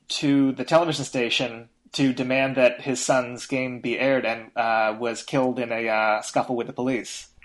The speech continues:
Um, so it has this kind of true crime melodrama, uh, story to it. And in the way that it's told,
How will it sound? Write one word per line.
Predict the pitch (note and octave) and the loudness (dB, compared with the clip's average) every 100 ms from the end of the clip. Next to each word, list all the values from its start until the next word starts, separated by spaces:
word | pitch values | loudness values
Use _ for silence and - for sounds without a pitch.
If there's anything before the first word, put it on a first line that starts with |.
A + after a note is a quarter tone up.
| - _ _ - - _ | -20 _ _ -20 -20 _
Um, | - B2 A#2 G#2+ G#2 - _ _ _ - - | 0 4 6 4 -2 -18 _ _ _ -20 -6
so | - D#3 | 4 6
it | C#3 | 6
has | F3+ G#3+ | 4 4
this | A3 G#3+ | 2 0
kind | G#3 | 2
of | E3 | 2
true | - F3 | 4 0
crime | - E3+ D3+ | 4 6 6
melodrama, | C#3+ D#3+ F3 C#3 B2+ B2 A#2 A2+ - _ _ _ _ | 6 4 4 4 4 4 2 0 -4 _ _ _ _
uh, | C3 A#2+ A2+ A2 G#2+ - _ _ _ _ _ _ _ D#3+ | 2 4 6 4 2 -4 _ _ _ _ _ _ _ -10
story | D3+ - F#3+ A3 C#3+ | -8 -2 0 2 0
to | - G#2+ F#2 | -2 -6 -4
it. | F2+ - | -6 4
And | D3+ | 4
in | D3+ D#3+ | 4 2
the | E3 | 2
way | E3+ A3 B3+ | 2 2 2
that | B3+ | 2
it's | F3 F3 - | 4 2 -2
told, | - - G3 F#3+ F3+ C3 | -6 -2 2 4 2 0